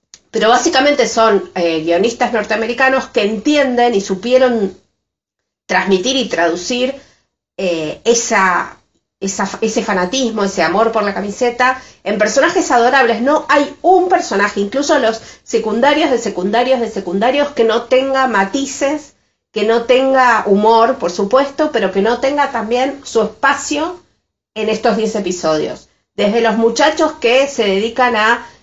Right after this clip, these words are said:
insultar a Ted Lasso sistemáticamente cada vez que entra al pub de su barrio, hasta la dueña del pub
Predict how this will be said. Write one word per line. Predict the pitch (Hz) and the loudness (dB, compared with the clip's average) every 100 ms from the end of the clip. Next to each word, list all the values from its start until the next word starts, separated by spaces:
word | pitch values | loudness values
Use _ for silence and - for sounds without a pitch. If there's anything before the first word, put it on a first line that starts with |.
| _ | _
insultar | - 202 - 220 214 196 254 269 | -8 -6 0 -2 0 2 4 4
a | 247 | 2
Ted | 247 240 | 2 2
Lasso | 240 240 269 240 | 2 0 0 -2
sistemáticamente | 240 254 - 254 254 330 359 320 226 247 254 247 202 | 0 -4 0 0 2 2 0 -2 -2 -2 -4 -4 -2
cada | - 262 233 | 2 4 4
vez | 226 226 | 0 -2
que | - 226 | 0 0
entra | 240 233 190 | 0 0 0
al | 190 | 2
pub | 208 214 214 | 2 2 0
de | 190 | -4
su | 190 185 | -2 2
barrio, | 220 226 202 208 233 285 _ _ _ _ - | 4 4 2 -2 -4 -10 _ _ _ _ -6
hasta | - - 208 196 | -6 -2 0 2
la | 190 | 4
dueña | 214 277 294 247 | 6 6 6 2
del | 214 | 4
pub | 233 240 | 2 2